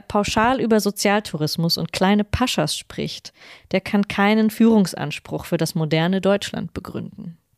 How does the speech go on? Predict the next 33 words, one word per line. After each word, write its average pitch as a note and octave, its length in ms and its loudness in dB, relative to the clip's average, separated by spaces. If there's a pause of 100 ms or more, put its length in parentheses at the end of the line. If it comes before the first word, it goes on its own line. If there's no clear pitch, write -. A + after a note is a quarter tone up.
(1200)
Welche, A3 1120 0
ähm, F#3+ 600 -4
Parteivorsitzende G#3+ 1120 -2
oder E3+ 200 0
Vorsitzender E3+ 760 -2
hat F3 140 -4
es - 140 -4
gesagt? G3 560 -4 (680)
Lars D#3 260 -2
Klingbeil G#3 400 0
von F#3 140 0
der E3+ 100 4
S E3+ 100 -2
P F3 120 0
D, F#3+ 300 2 (560)
Christian A3+ 480 2
Lindner C4 600 4 (240)
von E3+ 340 -2
der D3+ 160 -2
F F#3+ 120 -4
D A3 120 2
P, A#3 300 -2 (260)
Ricarda E3 320 -2
Lang D3+ 280 0
von G3+ 160 0
den G3 100 4
Grünen C4 420 2
oder A#3 320 4
Janine G3+ 300 2
Wissler F3+ 260 -6
von E3+ 260 -6
der F3 140 -2
Linken? G#3+ 360 -2